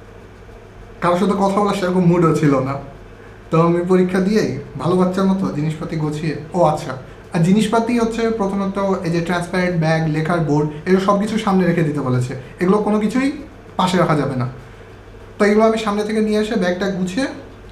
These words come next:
নিচে নামা শুরু করলাম। লিফটে তো প্রচুর মানুষ, লিফট ব্যবহারে, লিফটের আশায় থাকলে এক ঘন্টা দাঁড়িয়ে থাকতে হবে, এভাবে আমি সিঁড়ি দিয়ে নামা শুরু করলাম।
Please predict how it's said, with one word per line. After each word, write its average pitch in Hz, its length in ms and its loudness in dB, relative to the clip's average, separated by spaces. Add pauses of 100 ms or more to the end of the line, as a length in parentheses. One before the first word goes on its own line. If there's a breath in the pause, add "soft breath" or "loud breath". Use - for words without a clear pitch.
(120)
নিচে 170 180 2
নামা 160 200 2
শুরু 143 200 -2
করলাম। 123 300 -2 (500)
লিফটে 190 440 4
তো 185 360 2
প্রচুর 185 280 0
মানুষ, 185 340 2 (500)
লিফট 156 340 -2
ব্যবহারে, 165 520 2
লিফটের 180 340 2
আশায় 175 300 0
থাকলে 175 360 -2 (100)
এক 165 120 -2
ঘন্টা 165 220 2
দাঁড়িয়ে 156 260 0
থাকতে 156 260 -4
হবে, 196 260 0 (300 loud breath)
এভাবে 170 380 4
আমি 185 460 2 (360)
সিঁড়ি 180 240 0
দিয়ে 165 120 2
নামা 143 180 -2
শুরু 135 200 -4
করলাম। 127 300 -2